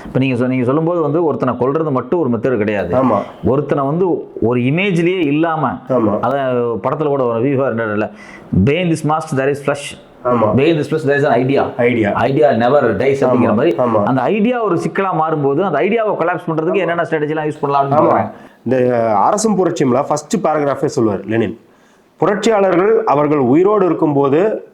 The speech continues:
Speaker 2: ஆளும் வர்க்கம் காத்திரமாக எதிர்க்கும், அவர்கள் இறந்த பிறகு அவர்களை வெற்று உருவமாக மாற்றி அவர்களை நல்லவர்களாக இதுவே வந்து உண்டு செரிச்சிரும்."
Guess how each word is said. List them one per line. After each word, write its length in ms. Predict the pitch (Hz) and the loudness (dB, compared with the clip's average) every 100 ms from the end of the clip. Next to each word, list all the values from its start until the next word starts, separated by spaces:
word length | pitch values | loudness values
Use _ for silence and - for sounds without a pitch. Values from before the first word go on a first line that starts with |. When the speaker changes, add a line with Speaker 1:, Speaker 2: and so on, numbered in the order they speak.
| _ _ | _ _
Speaker 2:
ஆளும் 320 | 110 151 190 165 | 0 2 2 2
வர்க்கம் 340 | 135 190 196 | 0 -2 -2
காத்திரமாக 640 | 165 175 - 202 180 175 | -2 -2 0 0 2 2
எதிர்க்கும், 440 | 135 127 - 98 - _ _ _ _ _ - | 2 0 -4 -8 -12 _ _ _ _ _ -2
அவர்கள் 320 | 156 160 147 | 2 2 2
இறந்த 380 | 127 202 254 214 | 2 2 2 2
பிறகு 600 | 170 120 104 123 170 - | 0 0 0 0 -2 -2
அவர்களை 420 | 135 156 151 147 | 0 0 2 0
வெற்று 420 | 123 190 - 269 | 0 -2 0 2
உருவமாக 500 | 208 170 147 143 143 | 4 4 2 2 2
மாற்றி 600 | 120 113 110 95 113 175 | 0 0 -2 -2 0 0
அவர்களை 720 | - 131 151 139 156 208 240 - - _ | 0 0 0 0 0 0 -2 -10 -20 _
நல்லவர்களாக 1080 | 127 170 254 247 202 185 170 220 254 - - - | 0 2 2 2 2 2 2 2 0 -2 -8 -4
இதுவே 380 | 143 165 220 247 | 0 2 4 2
வந்து 240 | 214 214 | 2 2
உண்டு 200 | 190 220 | 2 2
செரிச்சிரும்." 460 | 196 156 - 113 | 0 -2 0 -4